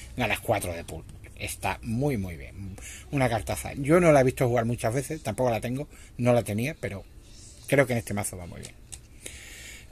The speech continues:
<clears throat> Vamos a ir a más reacciones. Eh, resistencia organizada. Requiere un varón, de los que tenemos. La usas po-, la usamos un, con un vasón gi-,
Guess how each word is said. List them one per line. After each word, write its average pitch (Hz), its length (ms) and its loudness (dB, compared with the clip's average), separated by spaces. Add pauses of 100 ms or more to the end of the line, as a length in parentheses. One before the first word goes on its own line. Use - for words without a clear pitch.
(200)
<clears throat> 202 220 12
Vamos 170 300 12
a 156 100 12
ir 151 160 10
a 139 120 6
más 127 180 6
reacciones. 95 500 2 (260)
Eh, 127 720 8 (420)
resistencia 156 520 6
organizada. 113 500 2
Requiere 117 300 2
un 127 80 6
varón, 196 320 12
de 110 120 0
los 101 140 0
que 107 100 0
tenemos. 170 360 4 (360)
La 110 180 4
usas - 260 2
po-, 120 260 4
la 113 140 4
usamos 113 340 2
un, 120 260 0
con 120 140 -2
un 120 80 2
vasón 131 340 2
gi-, 135 140 -6